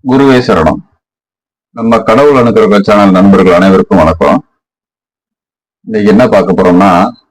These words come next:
அஹ், நம்ம வம்சாவளி, நம்மளுடைய பேர் சொல்ற மாதிரி புத்திர பாக்கியம் கிடைக்கல, இல்ல அப்படின்னு சொல்லக்கூடிய எத்தனையோ தம்பதியர்கள் வந்து நம்ம நாட்டுல இருக்கிறாங்க.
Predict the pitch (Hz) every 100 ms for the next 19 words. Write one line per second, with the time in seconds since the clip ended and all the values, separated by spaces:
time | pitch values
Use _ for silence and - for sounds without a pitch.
0 | _ _ _ _ _ _ _ _ _ _
1 | - - 87 87 92 _ _ - 101 95
2 | 101 127 151 123 95 82 - _ _ _
3 | - 101 98 95 92 87 87 - - 135
4 | 147 - - 101 139 - - 87 98 _
5 | _ _ _ _ _ _ - 131 151 120
6 | 98 98 110 104 98 104 107 110 95 92
7 | - 233 120 226 - - 190 220 202 185
8 | 185 - 196 240 95 73 - _ _ _
9 | _ - 110 151 151 147 120 101 95 92
10 | 90 95 117 131 98 90 101 92 87 85
11 | 90 90 82 - -